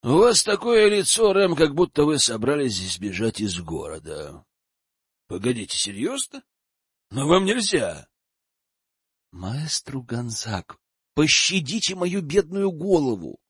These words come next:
Я вернулся после очень долгого отсутствия в герцогство, и что?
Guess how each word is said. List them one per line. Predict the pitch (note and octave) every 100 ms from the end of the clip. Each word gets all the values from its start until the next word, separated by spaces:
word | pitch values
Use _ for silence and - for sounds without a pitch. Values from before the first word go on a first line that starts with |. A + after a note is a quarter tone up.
| _ _ _ _ _ _ -
Я | C3+
вернулся | D#3+ F3+ G#3+ F#3 G3
после | F3 - G#3 - _ -
очень | B3 B3 G#3+ - - E3 C#3 A#2+
долгого | B2+ F3 C#3+ B2 C3
отсутствия | - D3 D3 - G3+ - D3 C3
в | G#2+
герцогство, | A2+ E3+ B2 - - - C3
и | - A3+
что? | D3+ - D#3 C#3+ B2